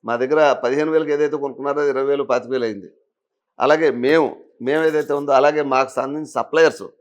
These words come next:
మెటీరియల్ సప్లయర్స్, కాంట్రాక్టర్స్, almost all అందరూ హ్యాపీ అండి. అలాగే ఈ డబ్బులు ఏదో రకంగా పబ్లిక్ చేతిలోకి వచ్చి పబ్లిక్ చేతిలోంచి మళ్ళీ మార్కెట్లోకి వెళ్తూ ఉంటాయి.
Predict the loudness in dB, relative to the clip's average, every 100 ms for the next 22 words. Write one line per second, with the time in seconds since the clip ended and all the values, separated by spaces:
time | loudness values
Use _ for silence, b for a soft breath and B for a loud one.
0 | _ _ _ _ _ _ -8 -4 -2 -2
1 | 0 0 0 -2 -6 -18 _ _ -8 -4
2 | -2 0 -2 -4 -10 -20 _ _ _ _
3 | _ _ 0 2 4 2 2 2 2 0
4 | 0 4 6 6 2 -2 -6 -16 _ _
5 | _ _ 2 2 4 2 -2 -12 -4 2
6 | 6 6 4 2 2 -4 -12 0 4 8
7 | 8 6 2 -2 0 -2 -2 -4 -4 2
8 | 0 0 -6 -8 -4 -4 -4 -6 -2 -2
9 | -2 -6 -8 -12 -14 _ _ _ -8 -2
10 | -2 2 2 2 0 -2 -2 -2 -4 -6
11 | -14